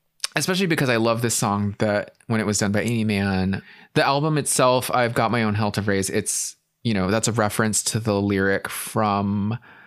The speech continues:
Sleep to Dream by Fiona Apple. There is also on this album a pretty excellent cover of Sleep to Dream by Fiona Apple.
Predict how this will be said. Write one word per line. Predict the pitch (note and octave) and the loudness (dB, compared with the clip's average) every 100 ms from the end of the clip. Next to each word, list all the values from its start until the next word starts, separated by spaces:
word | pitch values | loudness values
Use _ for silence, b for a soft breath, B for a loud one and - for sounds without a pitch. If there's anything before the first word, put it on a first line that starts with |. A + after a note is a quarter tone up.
| B | B
Sleep | - B2+ A2+ | -2 -2 -2
to | A#2+ | -2
Dream | C3+ D#3+ | 0 0
by | B2 G2+ | 0 0
Fiona | - G#2+ G2 | 0 0 0
Apple. | C#3+ F#3+ A#2 G2+ A2 C3+ - B B | 0 2 0 2 0 -2 -6 B B
There | A2+ | -2
is | A2 A2+ | -2 0
also | - F#3+ - A2+ | 0 0 0 0
on | G#2 | 0
this | G2+ - | -2 -2
album | G#2 G#2+ A#2 | -2 -2 -2
a | A2+ | -4
pretty | - F3+ F3+ | -4 -2 0
excellent | A#2 A#2+ B2 A2+ | 0 -2 -4 -2
cover | G#2+ G2 G#2 | 0 0 0
of | F2 - | 0 -2
Sleep | A#2 F2+ | -4 -4
to | F#2+ | -4
Dream | F#2+ F2 | -2 -2
by | E2 | -2
Fiona | - G2+ F2+ | -4 -4 -6
Apple. | - C2+ - - B2 | -4 -6 -6 -6 -6